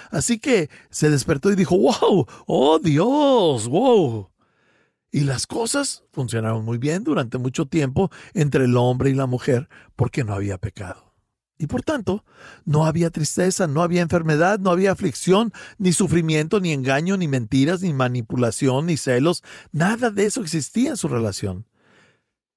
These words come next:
Ellos eran una pareja con una relación perfecta. De hecho, la única relación perfecta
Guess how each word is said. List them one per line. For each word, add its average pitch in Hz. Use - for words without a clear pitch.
Ellos 233
eran 233
una 240
pareja 214
con 175
una 269
relación 214
perfecta. 226
De 147
hecho, 139
la 135
única 226
relación 127
perfecta 185